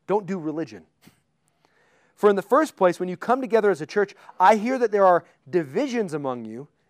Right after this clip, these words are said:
and I believe it in part." They were divided. They had divisions. They, they had,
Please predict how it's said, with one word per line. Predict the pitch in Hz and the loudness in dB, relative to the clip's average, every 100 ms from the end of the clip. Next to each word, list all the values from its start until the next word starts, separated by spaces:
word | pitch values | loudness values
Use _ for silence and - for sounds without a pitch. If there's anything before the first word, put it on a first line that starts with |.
| _ _ _ | _ _ _
and | 160 175 | -8 -4
I | 233 | -2
believe | 196 175 208 | -4 -6 -6
it | 175 | -8
in | 147 | -10
part." | - 160 180 - _ _ _ _ _ _ _ _ _ _ _ _ _ _ _ _ _ _ _ - | -10 -10 -10 -12 _ _ _ _ _ _ _ _ _ _ _ _ _ _ _ _ _ _ _ -8
They | 170 | -6
were | 202 | -6
divided. | 165 151 123 151 190 160 _ _ _ _ _ _ _ _ _ _ _ _ _ | -8 -10 -8 -10 -10 -16 _ _ _ _ _ _ _ _ _ _ _ _ _
They | 160 | -8
had | 185 151 | -8 -10
divisions. | 127 165 170 104 82 _ _ _ _ _ _ - | -10 -10 -10 -14 _ _ _ _ _ _ _ -10
They, | 175 | -10
they | - 175 170 | -8 -8 -4
had, | 180 170 151 | 0 0 0